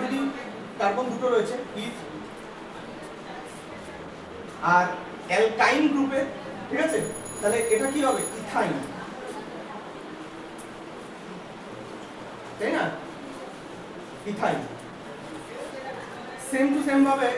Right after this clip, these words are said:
যদি আমরা এর পরেরটা করি, তাহলে কত হচ্ছে? সি থ্রি, আর এইচ এখানে থ্রি বসালে কত হবে? তিন দুগুণে ছয়, ছয় থেকে দুই বাদ দিলে কত হচ্ছে? চার।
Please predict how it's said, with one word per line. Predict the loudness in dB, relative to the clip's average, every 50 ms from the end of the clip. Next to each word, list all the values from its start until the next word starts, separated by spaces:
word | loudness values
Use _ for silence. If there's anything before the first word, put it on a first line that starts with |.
| 0 2 4
যদি | 4 4 6 4
আমরা | 2 4 4 4 2 2 2 2
এর | 0 0 0 2 2
পরেরটা | 2 4 2 2 6 6 8 8 6 4 0 -4 -6 -8 -8 -8 -8 -8 -8 -10 -10 -10 -10 -10 -8 0 2
করি, | 2 2 2 0 -2 0
তাহলে | 0 0 2
কত | 2 2 2
হচ্ছে? | 2 2 2 0 -2 -2 -2 -4 -6 -8 -10 -10 -10 -10 -6
সি | -2 0 2 2 2 0
থ্রি, | 0 -2 0 0 0 -2 -4 -8 -10 -10 -10 -10 -10 -10 -4 2
আর | 2 2 2 4 6
এইচ | 6 6 6 6 2
এখানে | 2 2 2 2 2
থ্রি | 0 0 2
বসালে | 2 4 4 4 4
কত | 4 4 6 6
হবে? | 6 6 6 4
তিন | 2 0 -2 -2
দুগুণে | 0 0 2 2 4
ছয়, | 8 8 8 8 8 4 -2 -6 -8 -8 -8 -8 -8 -6 -2 4
ছয় | 6 6 6
থেকে | 6 4 0 0
দুই | 0 4
বাদ | 6 6 6 6
দিলে | 4 4 4 4
কত | 4
হচ্ছে? | 4 4 4 4 2 2 2 0 -4 -6 -6 -8 -10 -10 -10 -10 -8 -8 -8 -8 -8 -10 -10 -10 -10 -10 -10 -12 -10 -12 -12 -12 -12 -12 -12 -12 -12 -12 -12 -12 -10 -8 -4
চার। | -2 0 0